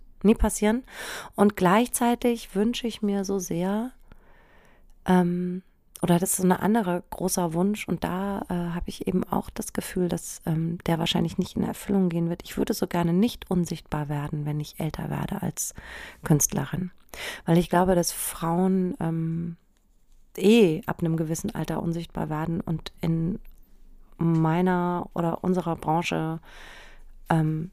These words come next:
sowieso. Und, ähm, mein Wunsch wäre, dass sich das ändert. Moment, es tut sich ja so ein bisschen was inzwischen.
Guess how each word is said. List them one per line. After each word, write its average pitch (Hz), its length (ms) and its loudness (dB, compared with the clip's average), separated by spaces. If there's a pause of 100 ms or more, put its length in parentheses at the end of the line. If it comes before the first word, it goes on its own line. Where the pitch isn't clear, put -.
(160)
sowieso. 160 640 2 (760)
Und, 180 360 4
ähm, 165 420 2 (1400)
mein 190 300 6
Wunsch 202 280 2
wäre, 165 180 2
dass - 180 -4
sich 160 160 -6
das - 200 -10
ändert. 185 580 -2 (800)
Moment, 160 360 4
es - 120 -6
tut - 180 -2
sich - 160 -4
ja 147 120 0
so 147 60 2
ein 143 80 0
bisschen 202 360 0
was 202 360 -4
inzwischen. 208 640 -4